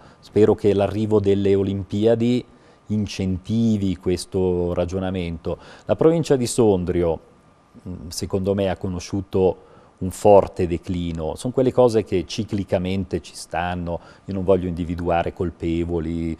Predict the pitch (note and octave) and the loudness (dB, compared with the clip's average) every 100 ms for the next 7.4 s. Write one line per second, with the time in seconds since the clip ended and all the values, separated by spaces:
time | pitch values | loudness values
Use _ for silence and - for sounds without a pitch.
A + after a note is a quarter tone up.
0 | - - G2 F2 G2 F2+ F#2+ F#2+ F#2+ F#2 | -14 -12 -10 -4 -6 -4 -4 -4 -6 -8
1 | F2 - G2 F#2 F2 F2+ G2+ F#2+ F2+ F2+ | -6 -4 -2 -2 -4 -4 -2 -2 -2 -4
2 | E2+ - F2 F2 E2+ E2+ - - - - | -4 -6 -8 -6 -4 -6 -10 -20 -20 -12
3 | F2 F#2+ F#2+ F2+ F#2+ F2+ - F2+ E2+ - | -2 0 0 0 -4 -4 -4 -6 -6 -4
4 | F2+ F#2 F2 - - E2+ - E2+ G2+ E2+ | -4 -4 -6 -8 -6 -8 -6 -8 -6 -8
5 | - E2+ E2 D#2+ D#2 D2 C#2+ - _ F#2 | -8 -6 -6 -6 -8 -6 -8 -8 _ -10
6 | F2+ F2 F#2+ - B2 - A2 G2+ F#2+ G#2 | -10 -6 -6 -2 -2 0 -2 -2 0 4
7 | G#2 G#2 G#2 A2 | 4 2 0 -4